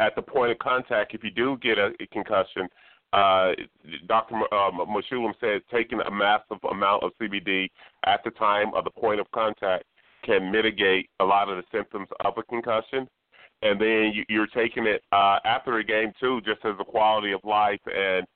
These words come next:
just to, you know, uh, not regenerate, but, but, but to refresh the cells in your brains and what have you. So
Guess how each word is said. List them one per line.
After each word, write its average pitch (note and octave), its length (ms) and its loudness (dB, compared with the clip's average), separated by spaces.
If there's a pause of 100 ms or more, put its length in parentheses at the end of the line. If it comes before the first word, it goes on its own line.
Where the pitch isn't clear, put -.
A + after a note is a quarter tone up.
(280)
just G#2 180 -2 (160)
to, G2 420 -2 (300)
you G#2+ 80 2
know, F2+ 240 4 (380)
uh, F#2 360 4 (840)
not A2 260 0
regenerate, F#2+ 760 -2
but, F#2 260 -2
but, G2 160 0 (180)
but G2+ 200 0
to G#2 80 -14
refresh G#2+ 480 0 (120)
the - 160 -8
cells G#2+ 300 2
in G2+ 60 -8
your F#2 100 -4
brains G2 400 0
and F#2 100 -6
what F#2 120 0
have G2+ 220 2
you. F2+ 140 -10
So F2+ 180 0